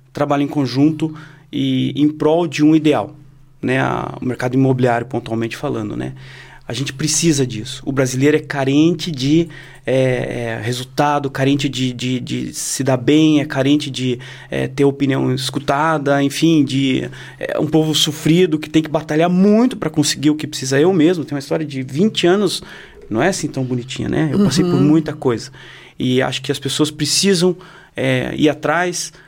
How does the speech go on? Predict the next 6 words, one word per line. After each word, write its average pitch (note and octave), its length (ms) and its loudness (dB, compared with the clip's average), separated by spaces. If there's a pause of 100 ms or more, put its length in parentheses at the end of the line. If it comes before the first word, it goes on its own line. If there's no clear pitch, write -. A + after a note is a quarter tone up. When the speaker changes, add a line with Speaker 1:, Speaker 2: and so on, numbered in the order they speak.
(180)
Speaker 1:
buscar C#3 280 -2
valorização, D#3 800 2 (400)
buscar D3 520 -2
crescimento D#3+ 520 2
e D#3 40 -14
conhecimento, D#3 680 2